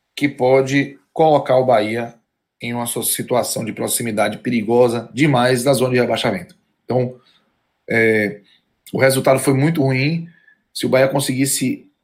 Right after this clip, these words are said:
empatar, ele poderia, mesmo que se fosse apenas, aspas, um ponto, ter uma transformação de percepção das coisas,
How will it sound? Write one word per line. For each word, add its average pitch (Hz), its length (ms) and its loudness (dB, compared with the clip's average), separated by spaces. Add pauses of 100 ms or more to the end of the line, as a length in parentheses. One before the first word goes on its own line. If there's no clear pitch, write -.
empatar, 127 760 2 (280)
ele 113 220 -4
poderia, 120 880 0
mesmo 165 260 -2
que 170 120 -6
se - 180 -4
fosse 143 280 -2
apenas, 127 460 -2
aspas, 120 320 -2
um 120 100 -4
ponto, 113 400 -8 (600)
ter 160 100 2
uma 151 240 0
transformação 139 640 2
de 127 80 -4
percepção 135 500 0
das 180 200 2
coisas, 135 500 0